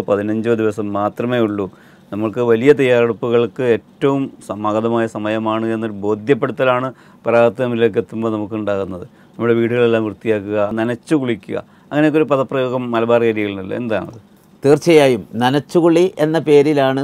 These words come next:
Speaker 2: സ്ത്രീകൾക്കിടയിൽ ഈ തയ്യാറെടുപ്പിനെക്കുറിച്ച്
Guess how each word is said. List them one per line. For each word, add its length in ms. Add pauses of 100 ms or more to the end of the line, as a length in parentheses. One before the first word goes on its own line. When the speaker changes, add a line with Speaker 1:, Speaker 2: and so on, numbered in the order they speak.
Speaker 2:
സ്ത്രീകൾക്കിടയിൽ 800 (400)
ഈ 20 (240)
തയ്യാറെടുപ്പിനെക്കുറിച്ച് 1160